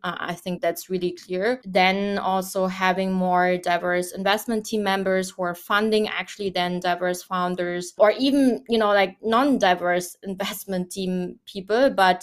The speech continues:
who are just aware of, of their bias and, and are still investing in underrepresented founders, I think is, is another way. I'm not sure about quota, but I also feel that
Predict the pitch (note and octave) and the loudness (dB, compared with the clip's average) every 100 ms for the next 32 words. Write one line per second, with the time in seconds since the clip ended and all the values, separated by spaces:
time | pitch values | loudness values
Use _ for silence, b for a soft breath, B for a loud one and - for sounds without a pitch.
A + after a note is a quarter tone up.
0 | - G#3+ - F#3+ F#3+ F#3 F#3+ F#3 _ F#3 | -4 -4 2 4 4 2 -2 -4 _ -6
1 | F3 F#3+ G3 F#3+ G#3+ C4 - - F3+ F3 | 0 4 6 6 4 2 -4 0 2 0
2 | - F#3 - F3 F3 F3+ F#3+ F3+ F3+ - | -6 -10 -4 -4 0 2 4 2 -2 -10
3 | - - F3 F3 F3 - F3 E3+ F3 A#3+ | -18 -12 -8 -6 -8 -8 -4 -4 2 4
4 | C4 G#3 - _ - G3 F3+ F3+ F3+ - | 6 4 0 _ -10 -4 0 -2 -2 -10
5 | - F#3+ F3 F3+ F3 F3 F3+ F3+ F3+ F3+ | -6 -4 -4 -6 -10 -10 -8 -6 -6 -2
6 | F3+ F#3 A3+ B3 - F3+ F#3 G3 F#3 F3+ | -2 0 0 -2 -4 -6 -4 -2 -2 -4
7 | - - G3 F#3+ F#3 F#3 F3+ F#3 F3+ F#3 | -8 -12 -10 -6 -2 0 0 0 0 2
8 | A3+ C4 B3+ A#3+ D#4+ D#4+ C4 G#3+ F#3+ F#3 | 0 0 0 2 2 2 2 4 2 0
9 | - - G#3 A3 B3 D4+ E4 G#3+ G#3 G3 | -4 -2 2 2 2 2 0 0 0 4
10 | F#3+ G3 G#3 A3+ G#3 - G#3+ G3+ G3 F#3+ | 4 4 2 -2 -8 -4 0 2 4 2
11 | F#3+ | 0